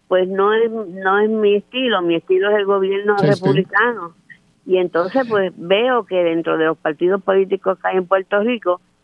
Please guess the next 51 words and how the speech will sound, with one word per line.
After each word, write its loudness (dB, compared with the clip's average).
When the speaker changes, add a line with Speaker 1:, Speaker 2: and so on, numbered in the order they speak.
Speaker 1:
el 2
partido 0
que -2
más 2
se -8
parece -2
a 0
las -4
cosas -2
en -2
las -4
cuales -2
yo -4
creo 0
y 2
en 2
la 0
forma 0
de 0
gobernar 0
es -2
el -4
Partido -2
de 0
Dignidad. 0
Speaker 2:
Doña 2
Miriam, 0
y 0
para 0
tenerlo -2
claro, 0
¿verdad? -2
Porque -4
no, -6
no -2
me 0
queda 4
claro -2
y, -8
y -10
obviamente, -8
¿quién, -2
quién 0
sino 2
usted 0
me 0
lo 2
puede 2
aclarar? -2
¿Usted 0
ya, 2